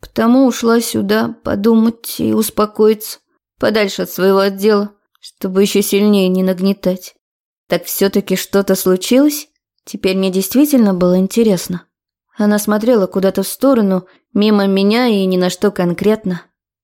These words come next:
Да, ничего особенного по факту. К Сергею Сергеевичу зашла, увидела на его мониторе старую программу. Он будто её заново изучал.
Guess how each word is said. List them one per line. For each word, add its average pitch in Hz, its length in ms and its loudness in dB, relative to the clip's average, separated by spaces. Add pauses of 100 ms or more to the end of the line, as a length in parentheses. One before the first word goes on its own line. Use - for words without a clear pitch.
(140)
Да, 269 240 0
ничего 220 440 0
особенного 208 640 0
по 185 200 -2
факту. - 460 -4 (380)
К - 60 -20
Сергею 262 480 2
Сергеевичу 214 680 2
зашла, 226 480 0 (340)
увидела 220 380 2
на 214 100 0
его 220 240 2
мониторе 214 480 2
старую 208 400 2
программу. 185 640 0 (400)
Он 214 160 2
будто 202 240 0
её 220 220 2
заново 185 420 0
изучал. 185 540 -4